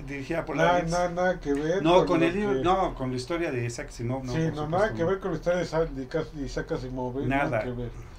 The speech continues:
Speaker 1: En el
Speaker 2: Digo,
Speaker 1: dos mil cuatro.
Speaker 2: está buena, está palomera. Si no tiene nada mejor que hacer que rascarse el ombligo, véanse esta película. Pero si tienen más tiempo, léense el libro.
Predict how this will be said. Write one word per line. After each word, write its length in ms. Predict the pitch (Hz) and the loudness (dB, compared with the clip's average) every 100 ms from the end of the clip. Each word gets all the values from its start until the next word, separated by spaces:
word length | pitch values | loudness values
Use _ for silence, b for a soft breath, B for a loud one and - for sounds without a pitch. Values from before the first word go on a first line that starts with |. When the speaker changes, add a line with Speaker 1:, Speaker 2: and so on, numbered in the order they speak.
| - | -10
Speaker 1:
En 60 | 123 | -4
el 40 | 120 | -2
Speaker 2:
Digo, 60 | |
Speaker 1:
dos 80 | 160 | 0
mil 0 | |
cuatro. 120 | 190 | 2
Speaker 2:
está 240 | - - 339 | 2 4 4
buena, 380 | 349 349 330 330 | 4 0 2 2
está 260 | 330 269 262 | 4 2 4
palomera. 600 | 262 165 147 147 139 135 | 6 6 4 -2 -2 -2
Si 140 | 180 | -2
no 160 | 196 233 | -2 -2
tiene 260 | 240 233 | -2 -2
nada 160 | 220 214 | 0 0
mejor 360 | 180 139 180 180 | 0 -2 -4 -2
que 100 | 143 | 0
hacer 280 | - 175 185 | 0 -2 -4
que 140 | 147 | -4
rascarse 440 | 127 123 160 156 | -6 -4 -4 -4
el 100 | 135 | -4
ombligo, 420 | 127 139 190 208 180 | -4 -4 -4 -2 -2
véanse 300 | 147 135 135 | -2 -4 -6
esta 180 | 135 | -8
película. 480 | 135 180 185 190 208 233 - B B B B B B - | -8 -8 -8 -8 -8 -8 -12 B B B B B B -8
Pero 380 | 151 151 175 208 | 2 6 6 4
si 180 | - 143 | -6 -6
tienen 320 | 123 165 170 165 | 0 0 2 0
más 200 | 180 175 | -2 0
tiempo, 460 | 202 196 220 269 - - - - - - - - | 0 0 0 -2 -2 -14 -16 -18 -16 -16 -14 -2
léense 360 | 139 135 123 | 0 0 -2
el 60 | 113 | -8
libro. 260 | 113 - | -8 -8